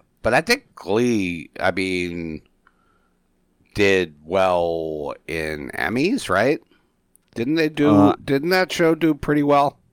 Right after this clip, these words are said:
Speaker 2: Uh, um, you're asking me to fucking look up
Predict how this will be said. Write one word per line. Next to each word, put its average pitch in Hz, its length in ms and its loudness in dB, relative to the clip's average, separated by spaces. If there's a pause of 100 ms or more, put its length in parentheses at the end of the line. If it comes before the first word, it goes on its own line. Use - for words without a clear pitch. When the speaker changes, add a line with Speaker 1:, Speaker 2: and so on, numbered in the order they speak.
(1500)
Speaker 2:
Uh, 104 140 -2
um, 117 300 2
you're 143 160 6
asking 196 280 -2
me 196 140 -2
to 127 240 -10
fucking 117 440 -4
look 98 180 -6
up 98 100 -2